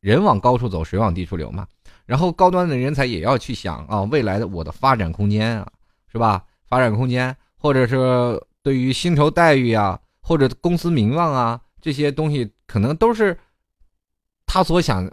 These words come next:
所考虑到的一些问题。如果你的老板一直抠抠缩缩，可能这员工我也不愿意干得太舒服，我自己跳槽。这叫什么？有本事的人挑工作做。<laughs> 对吧？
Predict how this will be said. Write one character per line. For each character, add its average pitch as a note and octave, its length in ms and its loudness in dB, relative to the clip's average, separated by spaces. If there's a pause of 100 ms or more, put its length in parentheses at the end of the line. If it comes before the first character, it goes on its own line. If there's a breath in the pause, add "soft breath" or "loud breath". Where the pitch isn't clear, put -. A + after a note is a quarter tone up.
(160)
所 D3+ 200 2
考 - 240 -4
虑 C3+ 120 -2
到 G#2+ 200 0
的 D#2 100 -8
一 E2+ 80 -10
些 E2+ 160 -8
问 E2+ 160 -8
题。 - 180 -20
如 F3+ 80 0
果 A#3 80 -2
你 F#3 60 -2
的 D#3+ 80 -2
老 D3+ 140 4
板 B2 180 0
一 C3+ 180 -8
直 C3 100 -8
抠 D3 160 -6
抠 B2+ 100 -4
缩 A#2 140 -8
缩， B2 140 -6
可 - 120 -10
能 F#2+ 200 -4
这 A#2+ 380 -4
员 F#2 180 -10
工 G2+ 200 -4
我 G#2+ 100 -4
也 F#2+ 60 -4
不 F2 100 -14
愿 F#2 140 -8
意 E2 40 -14
干 F2+ 160 -6
得 D2+ 160 -16
太 - 160 -10
舒 E2+ 200 -12
服， D#2 200 -16
我 C#2 140 -10 (140)
自 - 120 -14
己 G2 80 -6
跳 D2 160 -8
槽。 - 160 -16 (280)
这 C#3+ 100 -8
叫 A#2+ 140 0
什 F2 100 -6
么？ E2 60 -6
有 F#2+ 140 -6
本 E2+ 280 -8
事 - 140 -12
的 A2+ 100 -4
人 C2 120 -12 (520)
挑 D#3+ 240 -2
工 C#3+ 180 -4
作 F2 120 -8
做。 - 180 -20 (1160)
<laughs> - 1200 -12
对 D3+ 80 0
吧？ C#3+ 320 6